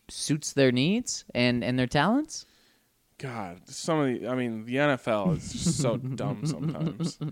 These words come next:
Speaker 2: Drives me nuts.
Speaker 1: It's too big that they don't want to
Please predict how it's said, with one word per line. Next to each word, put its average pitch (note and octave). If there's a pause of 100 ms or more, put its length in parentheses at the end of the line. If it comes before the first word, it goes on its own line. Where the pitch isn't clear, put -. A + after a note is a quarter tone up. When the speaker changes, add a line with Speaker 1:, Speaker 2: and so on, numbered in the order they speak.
(120)
Speaker 2:
Drives B2+
me G#2
nuts. G2+
Speaker 1:
It's -
too F3+
big A#2
that A#2
they A#2+
don't A#2+
want A#2
to A2